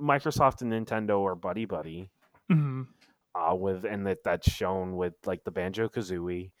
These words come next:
Speaker 1: And then this is, Minecraft is, like, the biggest game outside of, what,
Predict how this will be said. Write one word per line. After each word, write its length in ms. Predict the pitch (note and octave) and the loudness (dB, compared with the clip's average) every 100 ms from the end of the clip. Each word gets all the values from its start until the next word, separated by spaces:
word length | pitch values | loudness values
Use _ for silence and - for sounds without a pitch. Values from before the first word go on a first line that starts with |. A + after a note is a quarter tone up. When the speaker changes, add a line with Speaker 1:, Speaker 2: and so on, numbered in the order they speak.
| - _ - | -20 _ -4
Speaker 1:
And 220 | A#2+ B2 | 2 4
then 200 | A#2+ A#2+ | 6 6
this 220 | B2+ C#3 D#3 | 6 4 4
is, 160 | C#3 | 2
Minecraft 640 | B2 D3 D3+ C#3 C3+ A#2 C#3+ | 4 6 6 6 6 6 4
is, 120 | B2 | 4
like, 220 | A#2+ G#2+ - | 4 2 -8
the 320 | C#3 A#2 C3+ | -8 0 2
biggest 380 | C3 B2 B2 - | 4 4 2 0
game 540 | A#2+ A2 G#2+ G#2 G#2+ - _ _ | 0 0 0 -2 -6 -8 _ _
outside 520 | - A2+ - G#2 F#2+ F#2+ | 6 6 6 4 6 4
of, 280 | F#2+ F2+ - _ | 2 -2 -18 _
what, 300 | A2+ E2+ | -8 -8